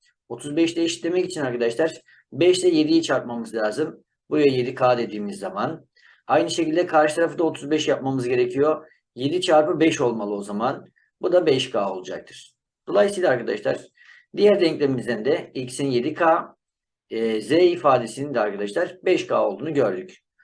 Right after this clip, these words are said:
Burada öncelikle şunu yapmalısınız. Orada ortak olanları eşitlemeniz gerekiyor.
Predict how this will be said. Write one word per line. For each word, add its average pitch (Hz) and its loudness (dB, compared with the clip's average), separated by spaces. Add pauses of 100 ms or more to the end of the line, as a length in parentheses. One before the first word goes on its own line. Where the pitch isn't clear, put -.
(320)
Burada 226 4
öncelikle 208 2
şunu 202 -6
yapmalısınız. 151 -4 (360)
Orada 202 4
ortak 127 -2
olanları 139 0
eşitlemeniz 127 -6
gerekiyor. 98 -4